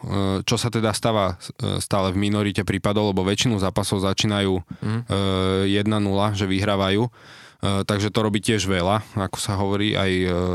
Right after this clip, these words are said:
Speaker 1: ako ce-, všeobecne je brané v N H L, že proste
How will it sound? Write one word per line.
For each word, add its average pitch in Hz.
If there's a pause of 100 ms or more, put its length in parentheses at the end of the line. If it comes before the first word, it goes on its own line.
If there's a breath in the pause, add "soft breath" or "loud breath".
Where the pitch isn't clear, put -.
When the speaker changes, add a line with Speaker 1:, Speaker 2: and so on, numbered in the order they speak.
(540 loud breath)
Speaker 1:
ako -
ce-, -
všeobecne 98
je 92
brané 95
v 92
N 90
H 92 (120)
L, 90 (300)
že 92
proste 92